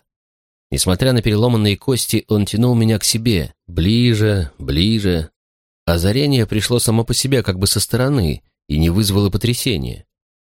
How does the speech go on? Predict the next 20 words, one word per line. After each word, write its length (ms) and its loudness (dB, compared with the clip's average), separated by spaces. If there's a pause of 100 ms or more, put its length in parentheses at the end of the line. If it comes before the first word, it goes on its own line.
(120)
Это 180 -4
создание, 840 0
отчаянно 720 0
цепляющееся 840 0
за 100 0
меня 220 2
в 80 -8
последнем 500 0
человеческом 680 0
контакте, 560 -2
не 240 2
было 220 2
мужчиной. 640 -2 (960)
Я 160 0
держал 460 0
ее 160 2
в 60 -2
руках, 320 0
нашептывая: 680 -2 (500)
«Любимая». 760 -2